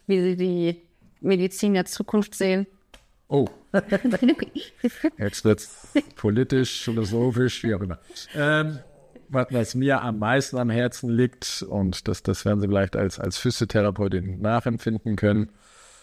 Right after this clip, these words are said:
Speaker 2: ähm, dass gerade in dem Bereich der, der, des Bewegungsapparates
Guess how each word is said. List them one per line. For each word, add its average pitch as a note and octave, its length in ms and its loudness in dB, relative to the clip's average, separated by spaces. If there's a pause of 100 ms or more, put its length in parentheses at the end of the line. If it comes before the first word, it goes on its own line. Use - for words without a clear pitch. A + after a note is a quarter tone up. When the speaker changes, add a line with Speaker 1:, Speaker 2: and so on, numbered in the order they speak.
(220)
Speaker 2:
ähm, G2 520 2
dass G2 240 -6
gerade G#2+ 840 0 (1700)
in G2+ 240 2
dem A2 300 4
Bereich G#2 800 2 (380)
der, G#2+ 140 4
der, G2+ 320 2
des F#2 460 -2
Bewegungsapparates G#2+ 1600 0